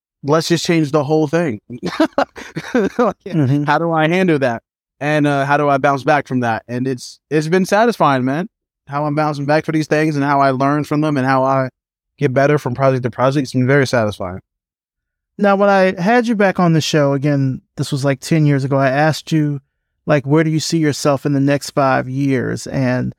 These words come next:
Speaker 2: you had mentioned that you wanted to, like, create a product that you can build, like, a company around. And granted, I mean, since then you've worked for agencies and such, but at this stage of where you're at now with your career, where do you see yourself in the next five years?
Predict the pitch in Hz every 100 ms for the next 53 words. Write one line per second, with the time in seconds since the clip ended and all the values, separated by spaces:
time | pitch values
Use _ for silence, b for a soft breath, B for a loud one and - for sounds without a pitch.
0 | _ _ _ - 180 185 175 190 214 196
1 | 175 - 175 151 160 160 160 147 139 -
2 | 160 156 147 - 160 147 139 139 - 131
3 | 156 139 135 120 135 151 143 135 131 -
4 | _ _ _ _ - 139 131 - - -
5 | 156 143 131 117 117 120 - - - _
6 | _ _ _ _ _ 185 165 160 151 _
7 | _ 196 269 240 202 190 185 170 196 185
8 | 175 160 156 147 151 147 - 135 143 135
9 | 135 139 127 127 135 123 - - 139 135
10 | - _ _ _ _ _ - 175 165 220
11 | - 190 165 160 160 151 151 135 147 151
12 | 143 139 131 - 135 135 123 123 143 160
13 | 147 143 - 143 135 - 127 120 131 131
14 | 117 - 127 107 113 117 - 131